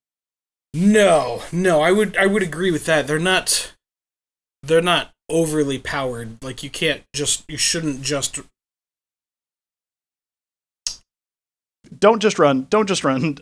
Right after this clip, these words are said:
Speaker 2: <laughs> assault rifles.
Speaker 1: <laughs> Yeah, yeah, don't run only those. Um, but they are really solid and totally usable. I, I would say as usable
Speaker 2: As anything
Speaker 1: as
Speaker 2: else.
Speaker 1: any other weapon type.
Speaker 2: Yeah.
Speaker 1: Yeah.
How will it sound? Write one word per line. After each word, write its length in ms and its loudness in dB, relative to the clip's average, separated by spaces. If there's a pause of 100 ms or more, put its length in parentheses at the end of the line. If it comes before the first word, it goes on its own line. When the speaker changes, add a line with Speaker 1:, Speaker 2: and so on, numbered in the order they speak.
Speaker 2:
<laughs> 100 -8
assault 360 2
rifles. 520 -4 (100)
Speaker 1:
<laughs> 320 2
Yeah, 320 0 (240)
yeah, 140 2
don't 300 -2
run 240 0
only 320 0
those. 580 -6
Um, 380 -10 (180)
but 120 -6
they 120 4
are 160 4
really 300 0
solid 360 -2
and 140 -12
totally 320 -2
usable. 520 -4 (640)
I, 100 -6
I 160 -4
would 160 -2
say 160 2
as 400 2
usable 640 -2 (1040)
Speaker 2:
As 200 4
anything 260 4
Speaker 1:
as 60 6
Speaker 2:
else. 120 4
Speaker 1:
any 80 2
other 180 -2
weapon 260 -8
type. 260 -10 (220)
Speaker 2:
Yeah. 200 2
Speaker 1:
Yeah. 60 -12